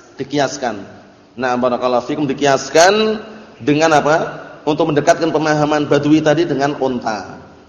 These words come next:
Nah, unta saja terkadang warnanya bisa berubah-ubah, ya kan, anaknya nggak merah terus. Nah, bisa jadi ini anakmu ini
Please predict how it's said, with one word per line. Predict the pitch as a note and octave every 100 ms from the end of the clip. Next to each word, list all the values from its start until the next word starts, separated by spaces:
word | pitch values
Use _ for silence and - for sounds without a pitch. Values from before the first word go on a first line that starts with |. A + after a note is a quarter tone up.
| _
Nah, | A#2 A#2+
unta | C#3+ C#3
saja | C#3 C3+ D#3 D3
terkadang | D3+ C#3 D3 D3
warnanya | C#3+ C#3+ D3
bisa | C#3 C3+
berubah-ubah, | B2+ C3+ C#3 C#3 D3 E3+ - - -
ya | B2+ C3+
kan, | D3+
anaknya | D3 C#3+ B2 C#3+ D#3+
nggak | C#3+ B2
merah | C#3+ C3+
terus. | C#3 D3 E3+ - - - - -
Nah, | B2+ C#3 D#3+ - - -
bisa | D3 E3+
jadi | D3+ E3+ G#3+
ini | G3+ A#3
anakmu | F#3 F#3+ F3+ F#3 G3+
ini | B3+